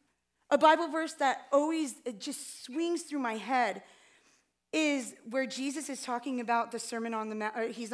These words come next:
he's preaching the Sermon on the Mount in Matthew. And, um, in Matthew seven, he says, he says,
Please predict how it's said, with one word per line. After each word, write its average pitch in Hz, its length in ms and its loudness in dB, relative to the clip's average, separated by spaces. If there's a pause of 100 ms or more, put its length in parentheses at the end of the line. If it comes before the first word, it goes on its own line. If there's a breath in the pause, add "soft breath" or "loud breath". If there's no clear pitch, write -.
he's 214 360 -10
preaching 233 400 -8
the 196 60 -8
Sermon 220 300 -6
on 208 100 -4
the 202 60 -6
Mount 202 220 -2
in 196 60 -8
Matthew. 196 400 -6 (640 soft breath)
And, 240 440 2
um, 220 360 2 (680 loud breath)
in 262 100 2
Matthew 262 320 2
seven, 247 380 2
he 247 180 -8
says, 240 540 4 (1300 soft breath)
he 233 160 -10
says, 240 580 2